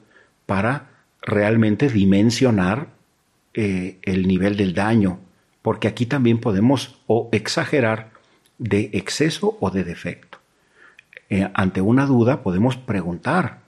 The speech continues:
podemos indagar para averiguar realmente el tamaño del daño que provocamos. La segunda es pedir perdón.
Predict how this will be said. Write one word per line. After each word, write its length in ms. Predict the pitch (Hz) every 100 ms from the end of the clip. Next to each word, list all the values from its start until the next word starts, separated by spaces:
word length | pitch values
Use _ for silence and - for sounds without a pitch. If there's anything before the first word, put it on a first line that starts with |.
| -
podemos 580 | 95 95 131 156 - - - _ - _
indagar 680 | 101 95 95 98 165 170 -
para 300 | 107 113 -
averiguar 640 | 113 120 202 135 117 120
realmente 600 | 98 110 107 95 92 156
el 140 | 117
tamaño 420 | - 90 104 147 135
del 200 | 95 95
daño 380 | 113 131 95
que 120 | 92 -
provocamos. 800 | 92 90 - 92 - - - _ _ _ _ _ - - - -
La 160 | 147
segunda 400 | 156 196 202 233
es 100 | 214
pedir 440 | - - 110 104 -
perdón. 340 | 101 82 87